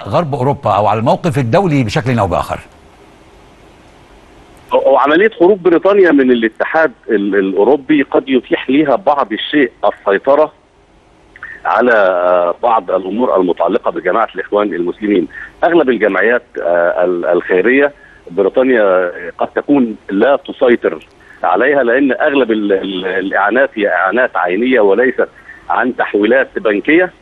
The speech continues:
Speaker 1: نعم.
Speaker 2: وأعتقد بريطانيا، آه، ل-، لم توفد، آه، مندوبها الأساسي والمسؤول عن ملف الشرق الأوسط ليصرح بهذه التصريحات، آه، داخل القاهرة،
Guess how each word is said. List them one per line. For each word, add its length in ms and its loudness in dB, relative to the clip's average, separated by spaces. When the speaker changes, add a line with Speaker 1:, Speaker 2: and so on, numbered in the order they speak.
Speaker 1:
نعم. 200 -4
Speaker 2:
وأعتقد 580 2
بريطانيا، 460 2
آه، 880 2
ل-، 400 -8
لم 220 -2
توفد، 360 0
آه، 720 2
مندوبها 480 0
الأساسي 560 -2
والمسؤول 500 0
عن 180 0
ملف 240 -2
الشرق 300 -4
الأوسط 360 0
ليصرح 500 2
بهذه 200 0
التصريحات، 600 -4
آه، 560 0
داخل 280 -2
القاهرة، 440 0